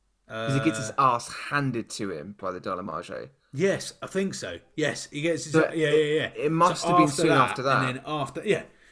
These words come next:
Speaker 2: So, but this is my thing, right? Such a pivotal thing.
Speaker 1: Yeah, we should have
Speaker 2: And
Speaker 1: seen
Speaker 2: it,
Speaker 1: it.
Speaker 2: and we sh-, absolutely should have seen that.
Speaker 1: Yeah, yeah.
Speaker 2: And we, and, and we should have seen it. Like, surely we should have seen his decision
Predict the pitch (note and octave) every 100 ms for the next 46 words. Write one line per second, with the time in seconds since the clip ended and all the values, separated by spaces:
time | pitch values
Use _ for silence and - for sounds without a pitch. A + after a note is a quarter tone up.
0 | _ - F#3 F#3 F#3 G3 A3 A3+ G3+ D#3+
1 | F#3+ D3 A#3 F#3 - E2+ C#3+ A#3+ - -
2 | - A#3+ - G#3 G3+ A#3+ F#3+ G3 G3+ F#3+
3 | E3 G3+ B2+ - A#2 - - A2+ A2 C#3
4 | B2+ E3+ E3+ F2 - _ _ E3 F3 F3
5 | F3 F3 - - E3 D3 - E3 C#3 D#3+
6 | C#3 F#3+ F#3 - - G2 F2+ - _ _
7 | - C3+ E3+ E3+ E3 D#3 D#3+ D#3+ - D#3
8 | D#3 D#3 D3 E3+ D3+ - F3 D#3+ D3+ -
9 | D#3+ D#3 D3+ - - - - F#3 F3 E3
10 | D3+ C#3+ C3 - - D#3 C3+ F#3 E3 D#3
11 | D3+ D#3+ C#3 C3 C3 - F#3 E3+ C#3 G#2
12 | D#2 G2+ B2+